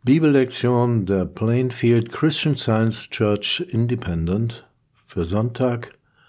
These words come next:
den zweiten März zwanzig fünfundzwanzig. Thema: Christus Jesus. Goldener Text,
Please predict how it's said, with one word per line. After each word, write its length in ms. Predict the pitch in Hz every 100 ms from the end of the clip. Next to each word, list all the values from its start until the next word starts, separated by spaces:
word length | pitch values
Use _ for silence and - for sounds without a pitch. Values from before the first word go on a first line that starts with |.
| _ _ _ _
den 80 | 95
zweiten 360 | - 98 95 101
März 400 | 92 92 - -
zwanzig 380 | - 95 92 85
fünfundzwanzig. 1000 | 85 76 80 90 90 - - 117 - _ _ _ _ _ _ _ _ _ _
Thema: 680 | - 107 101 101 101 98 - _ _ _ _ _ _ _ _ _
Christus 580 | - 98 95 - 98 -
Jesus. 680 | 90 69 - - - - - _ _ _ _ _ _ _ _ _ _ _ _ _ _ _ _ _ _ _ _ _ _ _ _ _ _ _ _ _ _ _ _ _ _ -
Goldener 400 | 101 98 90 92
Text, 640 | 113 139 - - - -